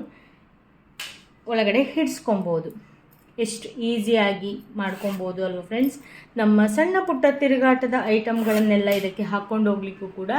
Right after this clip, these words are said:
ತುಂಬ ಚೆನ್ನಾಗಿ ಇರುತ್ತೆ. ನೋಡಿ, ಎಷ್ಟು ನೀಟಾಗಿ ಕಾಣಿಸುತ್ತೆ. ನಾವು ಬ್ಲೌಸ್ ಪೀಸನ್ನು ಕೊಟ್ರೆ ಯೂಸ್ ಆಗೋದಿಲ್ಲ ಅಂತ, ಅದಕ್ಕಿಂತ ಈ ರೀತಿ ಪೌಚ್ಗಳನ್ನೆಲ್ಲ ಮಾಡಿ ನಾವು ರಿಟರ್ನ್ ಗಿಫ್ಟ್ ಕೊಡೋದ್ರಿಂದ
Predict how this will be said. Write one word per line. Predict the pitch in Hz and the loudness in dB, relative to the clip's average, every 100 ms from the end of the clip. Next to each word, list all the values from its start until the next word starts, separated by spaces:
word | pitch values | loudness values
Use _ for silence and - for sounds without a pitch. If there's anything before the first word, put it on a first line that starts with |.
| 311 - - - - | -4 -10 -20 -14 -4
ತುಂಬ | 359 440 415 262 226 220 | -4 -2 2 4 4 2
ಚೆನ್ನಾಗಿ | - 233 208 202 196 185 | -4 0 2 2 -2 -6
ಇರುತ್ತೆ. | 190 214 190 185 - 190 | -10 -10 -10 -12 -12 -14
ನೋಡಿ, | 226 240 202 190 | -12 -8 -8 -6
ಎಷ್ಟು | 202 208 208 - 330 - - - - 269 | -4 -4 -6 -8 -10 -10 -20 -20 -6 0
ನೀಟಾಗಿ | 277 262 220 196 180 190 208 - - | 0 2 2 0 -2 -8 -10 -18 -6
ಕಾಣಿಸುತ್ತೆ. | 196 190 190 190 - 190 180 - - - - _ 302 | -2 -2 -4 -4 -4 -6 -10 -18 -20 -20 -20 _ 2
ನಾವು | 330 339 349 302 254 | 4 4 4 4 6
ಬ್ಲೌಸ್ | 269 302 339 339 | 6 6 4 0
ಪೀಸನ್ನು | 320 339 302 294 | 0 4 4 6
ಕೊಟ್ರೆ | 254 214 294 311 - | 2 0 0 0 -2
ಯೂಸ್ | 220 208 208 | 0 2 2
ಆಗೋದಿಲ್ಲ | 208 196 196 196 202 208 262 | -2 -4 -6 -6 -6 -6 2
ಅಂತ, | 254 262 262 262 233 | 4 4 0 0 0
ಅದಕ್ಕಿಂತ | 233 269 - 214 - 302 - - - | 0 0 0 -2 -2 -6 -8 -18 -6
ಈ | 330 | -2
ರೀತಿ | 330 339 | 0 0
ಪೌಚ್ಗಳನ್ನೆಲ್ಲ | - 277 269 269 285 277 277 269 262 | 2 4 4 2 2 4 4 4 6
ಮಾಡಿ | 254 214 214 233 | 6 6 4 2
ನಾವು | 233 214 208 208 | 0 2 4 4
ರಿಟರ್ನ್ | 202 226 277 269 | 2 0 2 4
ಗಿಫ್ಟ್ | 254 - | 4 0
ಕೊಡೋದ್ರಿಂದ | - 214 208 196 196 196 | -4 0 0 -2 -6 -4